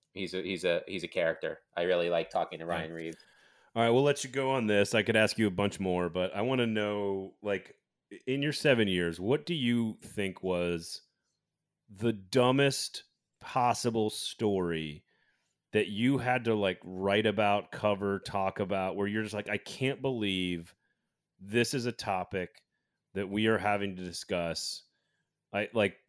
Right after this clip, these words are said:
Speaker 2: 'cause there's so many of 'em in every
Speaker 1: Hmm.
Speaker 2: sport that I just go, "I can't believe we're having this discussion." A lot of 'em, like the Titans this summer, right? Like,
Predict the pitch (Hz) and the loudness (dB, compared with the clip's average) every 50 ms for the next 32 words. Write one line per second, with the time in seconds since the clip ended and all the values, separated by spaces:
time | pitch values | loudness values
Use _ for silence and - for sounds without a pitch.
0 | - - 113 117 113 104 123 117 - - - 165 165 156 143 123 117 110 107 107 | -14 -6 -2 0 0 2 0 0 0 2 2 4 4 4 4 4 4 4 4 4
1 | 98 95 90 95 92 92 92 - - 113 131 135 - 151 151 135 127 110 104 98 | 4 2 2 0 -2 -2 -4 -4 -2 -2 0 4 6 6 8 8 6 4 4 2
2 | 95 92 87 85 85 - _ - 98 101 104 104 110 107 110 101 - - - 113 | 0 2 2 0 -2 -4 _ -2 0 2 4 4 4 4 2 0 -2 0 0 2
3 | 101 101 98 101 82 113 107 - - - - - 135 127 120 - 120 120 113 107 | 4 4 2 2 0 -2 -4 -4 -6 -10 -4 -2 0 0 0 0 0 0 0 0
4 | 104 104 98 92 90 98 95 87 90 95 92 87 90 90 87 87 85 - - 90 | 0 -2 -2 -2 -2 -2 -2 -2 -2 -2 -4 -4 -4 -6 -6 -6 -8 -8 -8 -8
5 | 87 - - 95 85 - - 101 101 107 110 107 110 104 95 101 98 95 95 90 | -6 -4 -4 -4 -4 -4 -4 -4 -2 2 4 4 4 4 2 2 0 0 -2 -2
6 | - - - - - 95 92 85 82 85 90 85 - - 87 80 76 73 76 82 | -4 -6 -8 -4 -4 -4 -2 -2 -2 -2 -2 -2 -2 -2 -2 -2 -4 -4 -4 -4
7 | 82 85 85 80 85 85 82 - | -4 -4 -4 -4 -4 -6 -6 -8